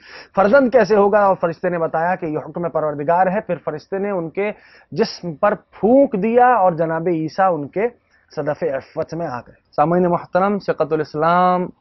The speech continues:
شیخ ابو جعفر محمد بن یعقوب کلینی علیہ الرحمہ نے اپنی کتاب کافی میں ایک اور روایت لکھی ہے، جس سے اندازہ ہوتا ہے کہ جب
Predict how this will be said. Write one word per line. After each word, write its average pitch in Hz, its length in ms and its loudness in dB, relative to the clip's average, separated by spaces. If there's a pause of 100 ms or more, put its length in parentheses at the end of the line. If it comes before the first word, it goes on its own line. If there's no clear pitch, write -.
(320)
شیخ 156 220 0
ابو 147 200 -2
جعفر 147 520 0
محمد 147 420 -4
بن 156 220 -4
یعقوب 156 460 -4 (100)
کلینی 170 400 -2
علیہ 160 120 0
الرحمہ 147 520 -4
نے 170 200 -4
اپنی 143 240 -8
کتاب 151 320 -2
کافی 143 300 -2
میں 156 200 -6
ایک 147 160 -10
اور 160 260 2
روایت 127 460 -4
لکھی - 280 -20
ہے، - 160 -20 (500)
جس 180 140 -2
سے 202 80 4
اندازہ 175 280 4
ہوتا 196 240 4
ہے 196 80 4
کہ 196 100 0
جب 175 180 4